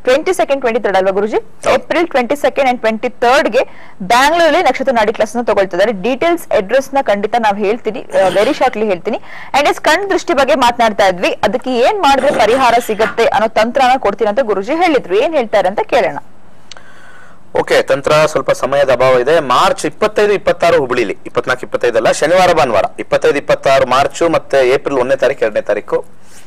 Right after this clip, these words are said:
Speaker 2: ಹ್ಮ್, ಹುಬ್ಳಿಲಿ ಬರ್ತಾ ಇದೀನಿ, ಮೂರನೇ ಬಾರಿ ಬರ್ತಾ ಇದೀನಿ. ಆ, ಸುತ್ತಮುತ್ತಲ ಇರ್ತಕ್ಕಂಥವ್ರು ಈ ಒಂದು ಉಪಯೋಗನ ಗಳಿಸ್ಕೊಳ್ಳಿ. ಆ, ಯಾರಿಗೂ force ಮಾಡಕ್ಕಾಗಲ್ಲ, ಹೇಳ್ಬೋದು, ಯಾಕಂದ್ರೆ ಒಳ್ಳೆ, ಒಳ್ಳೆ information ಅದು, ಮಾಡ್ಕೊಳ್ಳಿ, ಮಾಡ್ಕೊಳ್ಳಿ ಅಂತ ಹೇಳ್ಬೋದು ಅಷ್ಟೇ.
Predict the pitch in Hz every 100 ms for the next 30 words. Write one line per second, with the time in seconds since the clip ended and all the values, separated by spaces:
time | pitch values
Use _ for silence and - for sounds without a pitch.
0 | - 101 101 98 95 107 120 107 - 101
1 | 107 127 107 120 120 113 107 104 - 101
2 | 101 123 - - - - - - - 107
3 | 110 107 107 107 135 - 160 160 151 156
4 | 143 147 143 147 147 - - 71 123 127
5 | 127 123 120 120 113 131 131 120 120 117
6 | 113 107 104 101 113 - 113 117 - -
7 | - - 98 98 101 107 107 110 110 117
8 | - 110 107 107 101 110 - 127 170 165
9 | 147 160 123 - 147 139 143 165 151 -
10 | - - - 139 190 196 175 143 131 -
11 | 147 120 110 98 87 98 139 139 120 110
12 | 117 110 110 101 113 95 101 110 95 85
13 | -